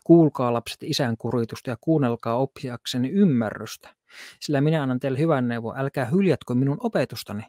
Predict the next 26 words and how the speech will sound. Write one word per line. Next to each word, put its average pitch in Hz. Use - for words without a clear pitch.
Olinhan 139
minäkin 143
isäni 131
poika, 123
hento 131
äitini 127
ainokainen, 113
ja 131
isä 185
minua 127
opetti. -
Ja 135
sanoi 131
minulle, 110
pitäköön 143
sydämesi 139
minun 151
sanostani 131
kiinni, 113
noudata 139
minun 139
käskyne-, 113
käskyjäni, 117
niin 139
saat 104
elää. 113